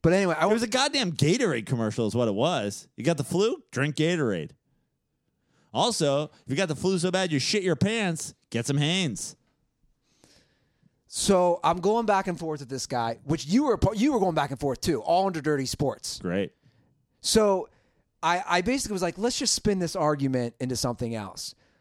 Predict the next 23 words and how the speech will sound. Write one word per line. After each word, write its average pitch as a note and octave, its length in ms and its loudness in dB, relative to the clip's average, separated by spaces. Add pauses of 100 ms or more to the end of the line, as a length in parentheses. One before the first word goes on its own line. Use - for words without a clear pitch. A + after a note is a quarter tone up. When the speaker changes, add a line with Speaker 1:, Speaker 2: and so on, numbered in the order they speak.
(140)
Speaker 1:
So - 120 -4
this A3+ 100 0
is A3+ 80 0
what A#3 80 6
I G3+ 40 4
wrote F3 240 4
the D3+ 120 2
other C#3 180 0
day. A#2 280 -4 (520)
<laughs> - 520 -16
I D3+ 100 4
wrote, D3+ 460 2
"I F3+ 120 4
ignored G#3 420 2
all G3 120 2
the G#3+ 60 0
Speaker 2:
And D#3+ 60 0
Speaker 1:
sports F#3 300 2
Speaker 2:
now, D3 160 0
Speaker 1:
shit." D3+ 300 -4
Speaker 2:
scenes F3 960 -2 (100)
from A3 280 -2
trolling. D2 680 -4